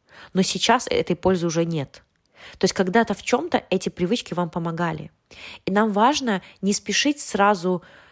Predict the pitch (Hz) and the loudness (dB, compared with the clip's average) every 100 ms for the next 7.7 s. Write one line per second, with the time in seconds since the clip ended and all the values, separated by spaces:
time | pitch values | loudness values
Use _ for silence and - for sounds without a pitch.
0 | _ _ _ 190 180 170 175 165 - 180 | _ _ _ -2 2 2 0 -6 -6 -6
1 | - 170 190 196 - - 196 190 180 - | -4 0 2 2 0 0 2 2 2 -2
2 | 175 165 160 160 156 156 156 - - 170 | -2 0 0 0 0 2 0 -2 -4 -4
3 | - 165 160 160 160 - 156 - - 175 | -4 -4 -2 -4 -4 -8 -10 -10 -8 -2
4 | 226 - - 160 _ - - - 190 226 | -2 -4 -10 -16 _ -20 -20 -6 -2 0
5 | 220 220 196 214 247 240 - 185 214 196 | -2 0 2 2 2 -2 -2 0 0 0
6 | _ - 247 - 185 - _ _ _ 202 | _ -4 -2 -2 -6 -8 _ _ _ 0
7 | 196 175 165 165 233 269 - | 2 2 2 2 2 0 -6